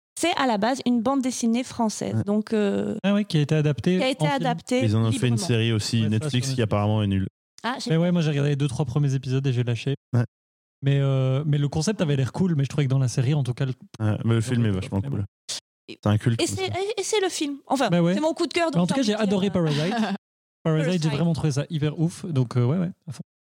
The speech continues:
Speaker 3: Et
Speaker 2: Et
Speaker 3: c'est
Speaker 2: ben
Speaker 3: cool, je
Speaker 2: voilà.
Speaker 3: trouve, d'avoir un,
Speaker 2: Ah,
Speaker 3: un,
Speaker 2: pardon.
Speaker 3: pardon,
Speaker 2: Non.
Speaker 3: juste, je trouve ça hyper cool d'avoir un réal qui, qui, un réalisateur qui fait à la fois un film qui est hyper considéré, qui reçoit plein de prix et tout, et qui par ailleurs fait un truc qui en fait est très pop culture, euh, avec, tu vois, un, un truc d'anticipation avec un,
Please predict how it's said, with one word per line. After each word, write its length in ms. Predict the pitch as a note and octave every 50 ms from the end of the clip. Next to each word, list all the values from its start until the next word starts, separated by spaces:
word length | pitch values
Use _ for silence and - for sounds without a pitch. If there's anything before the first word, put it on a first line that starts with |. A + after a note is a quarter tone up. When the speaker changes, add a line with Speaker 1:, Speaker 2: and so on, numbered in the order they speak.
| _ _ _ - - - _ _ _ _ _ _ _ _ _ -
Speaker 3:
Et 60 | D3+
Speaker 2:
Et 20 |
Speaker 3:
c'est 60 | E3 -
Speaker 2:
ben 60 | D#3+
Speaker 3:
cool, 60 | -
je 40 | A3+
Speaker 2:
voilà. 160 | - - A#3+
Speaker 3:
trouve, 100 | G3 F3+
d'avoir 280 | F3 E3+ D#3 D#3+ E3 E3+
un, 40 | D#3+
Speaker 2:
Ah, 40 | D#3+
Speaker 3:
un, 40 | D#3
Speaker 2:
pardon. 220 | D3+ D3 D3+ D3+
Speaker 3:
pardon, 320 | - D#3+ D#3 D3+ D#3+ D3 D#3+
Speaker 2:
Non. 160 | D3+ D#3+ F#3+
Speaker 3:
juste, 360 | D3 E3+ A#3 G#3+ - F#3+ G3+ G3+
je 60 | -
trouve 160 | - - E3+
ça 60 | F3
hyper 200 | F3 F3+ G3+ E3+ -
cool 100 | A3 G3+
d'avoir 220 | F#3 D#3+ D3+ D3
un 60 | C#3+
réal 300 | C3+ C#3+ D#3+ E3 F3 F#3+
qui, 280 | E3 - D#3+ D#3 D#3 -
qui, 260 | - - D3+ C3+ C#3 D3
un 60 | C#3
réalisateur 460 | B2+ D3 D#3 D3 C#3 D#3 D3 G3+ -
qui 80 | - -
fait 100 | - D3+
à 40 |
la 80 | D3 D3+
fois 160 | - - F3
un 40 | E3
film 260 | - - F3+ F3+ F3 E3 - _ _ _ _ _ _ _
qui 100 | - D#3+
est 40 | D3+
hyper 260 | D3 C3+ G3 F3+ D#3+ F3+ - - -
considéré, 680 | - F3+ F3+ D3 - F#3 E3+ E3+ F3 E3 C#3 E3+ F3+ F3+
qui 100 | D#3+ - D#3
reçoit 180 | - - E3
plein 160 | C3 D#3 D#3+ D#3
de 40 |
prix 200 | D3+ - - F3
et 40 | E3
tout, 160 | - F#3+ A#3+ - - - - - -
et 60 | F3+ C#3+
qui 100 | E3 D3
par 160 | - D3+ C3+
ailleurs 240 | D3+ D#3 F3+ - -
fait 80 | F3
un 80 | E3 C#3+
truc 160 | - F#3+ F3+
qui 100 | D3 D3+
en 60 | C3
fait 120 | C#3 E3+ C#3+
est 60 | C#3
très 180 | - - D#3+ D3+
pop 260 | - - - D#3 C3+
culture, 600 | - - D3 C3 B2 - - E3+ E3+ E3+ F3 D#3+ C#3+
euh, 400 | C#3+ C#3+ C#3 C3+ C3+ C3 C3 C3 - _ _ _ _ _
avec, 200 | - D3 D3+ D3+
tu 100 | - D3+
vois, 100 | E3 E3+
un, 80 | D3+ C3 A#2+ -
un 100 | - C#3
truc 160 | - - C#3+
d'anticipation 600 | C3 C3+ C3 - C3 A#2 A#2+ C3+ C3+ A#2+ - C#3+ C#3+
avec 200 | C3+ C3+ - -
un, 320 | B2 A#2+ A#2 A#2+ A#2+ A#2